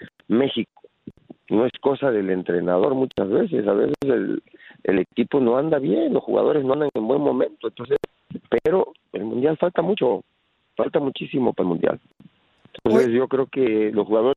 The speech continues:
Speaker 1: que están ahí también es una falta de respeto para los jugadores que están y que, que, que porque, pues, no han caído los goles. Espero que todos estos goles que no han caído en el Mundial entren. Eso es lo más importante, ya calificamos, ya estamos allá. Porque, pues, todo el mundo,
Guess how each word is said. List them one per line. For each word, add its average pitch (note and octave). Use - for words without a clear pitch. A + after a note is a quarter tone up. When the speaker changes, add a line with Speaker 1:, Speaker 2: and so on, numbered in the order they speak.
Speaker 1:
que -
están B2+
ahí B2+
también C3+
es B2
una C3
falta B2+
de A#2+
respeto -
para G2+
los G2
jugadores F#2+
que A2
están A2+
y A2
que, -
que, G2
que G2
porque, G#2
pues, G2
no G#2
han A2
caído G2+
los F2
goles. E3
Espero C3
que A2
todos A#2+
estos A2
goles G#2
que A2
no G2+
han G#2
caído A2+
en A#2
el G#2
Mundial G#2
entren. -
Eso -
es -
lo C3
más A#2
importante, B2
ya B2
calificamos, G#2
ya A2
estamos C3
allá. G#2
Porque, -
pues, F2+
todo A2+
el A2+
mundo, G#2